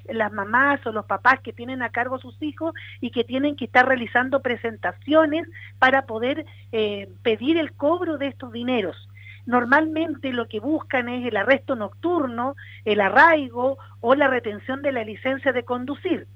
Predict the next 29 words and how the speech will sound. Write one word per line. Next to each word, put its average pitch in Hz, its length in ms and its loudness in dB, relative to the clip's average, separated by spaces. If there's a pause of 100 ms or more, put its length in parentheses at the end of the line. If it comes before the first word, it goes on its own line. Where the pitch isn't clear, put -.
(320)
Entonces 302 580 2
ese 330 100 0
es 311 120 -4
un 302 140 0
volumen 285 580 0 (340)
que 247 320 -4
normalmente 311 760 2
estamos 285 520 0
manejando 294 800 2 (240)
en 220 100 -6
el 220 80 -4
juzgado 233 420 4
de 277 140 0
familia 285 640 0 (240)
alrededor 220 500 0
de 247 240 0
unas, 214 320 -4 (320)
eh, 170 680 -10
trescientas 277 920 2
hasta - 300 0
seiscientas 285 600 0
causas 277 460 2
mensuales 226 680 2 (520)
en 220 140 -8
que 226 320 -2
se 233 60 -2
están 247 260 2
movilizando 254 840 -2
normalmente. 233 760 -2